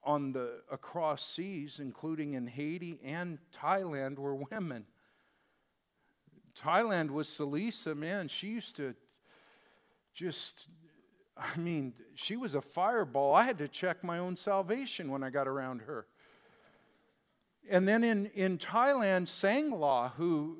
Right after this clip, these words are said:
who was part of Jonathan Hawk's ministry there,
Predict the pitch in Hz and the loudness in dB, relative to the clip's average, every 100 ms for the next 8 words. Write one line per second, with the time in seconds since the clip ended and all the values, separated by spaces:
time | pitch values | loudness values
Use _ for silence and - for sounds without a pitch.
0 | 156 175 175 160 - 196 196 190 147 202 | -4 -2 0 -4 0 0 2 -2 2 2
1 | 277 254 - 151 123 147 127 190 294 - | 4 0 -2 -4 -4 -8 -2 -2 -2 -6
2 | 180 151 135 - 156 143 151 156 208 | -4 -4 -4 -8 -8 -4 0 0 -2